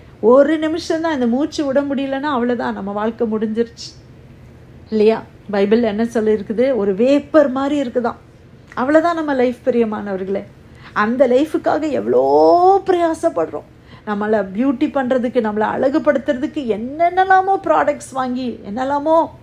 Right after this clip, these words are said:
பண்றோம். எவ்வளோ சேரும். கர்த்தரை தேடுகிறதற்கு நம்ம என்ன செய்கிறோம்? ஆத்துமா மீட்கப்படுவதற்கு நான் என்ன செய்கிறேன்? இந்த ஆத்துமா மீட்கப்படுவதற்கு ஒரே வழி ஆண்டவராகிய இயேசு கிறிஸ்து. ஆமென்.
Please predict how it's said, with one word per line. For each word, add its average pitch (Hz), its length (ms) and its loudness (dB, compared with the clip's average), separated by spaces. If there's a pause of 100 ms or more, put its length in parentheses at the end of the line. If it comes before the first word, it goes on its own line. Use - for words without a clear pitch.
(120)
பண்றோம். 226 440 -2 (800)
எவ்வளோ 214 460 2
சேரும். 202 520 -6 (600)
கர்த்தரை 196 540 -4
தேடுகிறதற்கு 190 760 -2
நம்ம 180 220 -6
என்ன 185 220 -4
செய்கிறோம்? - 600 -10 (200)
ஆத்துமா 214 680 0
மீட்கப்படுவதற்கு 240 880 2
நான் 214 180 -2
என்ன 208 280 -2
செய்கிறேன்? 247 720 2 (240)
இந்த 190 220 0
ஆத்துமா 233 380 2
மீட்கப்படுவதற்கு 247 1300 0
ஒரே 277 580 2
வழி 262 460 0 (280)
ஆண்டவராகிய 196 680 -4
இயேசு 214 760 2
கிறிஸ்து. 190 460 -8
ஆமென். 208 560 -2